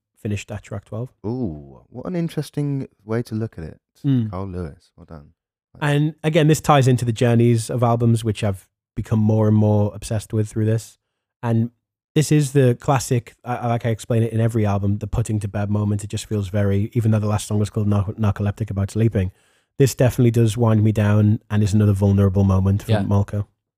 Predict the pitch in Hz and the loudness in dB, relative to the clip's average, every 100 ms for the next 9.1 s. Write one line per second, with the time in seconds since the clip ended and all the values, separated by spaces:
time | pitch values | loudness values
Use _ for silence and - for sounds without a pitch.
0 | _ _ _ _ 120 113 85 76 - _ | _ _ _ _ 2 4 2 -4 -18 _
1 | 110 107 - 98 95 90 - 90 85 85 | 0 2 0 0 0 -6 -6 -4 -4 -4
2 | 95 - _ - 87 87 90 - 95 87 | -10 -10 _ -6 -4 -4 -12 -12 -8 -8
3 | - 85 90 - 90 85 90 82 - - | -8 -8 -8 -8 -10 -8 -6 -8 -10 -16
4 | 82 - 82 _ 82 80 85 80 80 92 | -16 -14 -20 _ -16 -12 -10 -10 -10 -10
5 | 85 85 - 92 - 87 95 104 113 127 | -8 -8 -8 -8 -8 -2 2 2 0 -4
6 | 120 147 131 123 107 85 - _ _ _ | 2 2 2 0 -2 -4 -12 _ _ _
7 | _ _ _ _ 151 185 190 175 175 180 | _ _ _ _ -2 2 4 4 4 4
8 | 185 160 143 151 143 139 139 - - 131 | 4 2 2 2 4 6 4 2 0 0
9 | 139 | -2